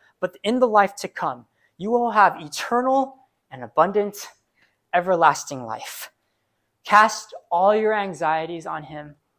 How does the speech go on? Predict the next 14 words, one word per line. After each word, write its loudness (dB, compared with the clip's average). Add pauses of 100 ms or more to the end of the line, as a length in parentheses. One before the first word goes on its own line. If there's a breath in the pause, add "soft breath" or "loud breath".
(380)
for -12
he -12
cares 0
for -16
you, -18 (680)
and -16
he -12
will -8
keep -14
you. -20 (960)
There 4
are 6
many -4
ways -6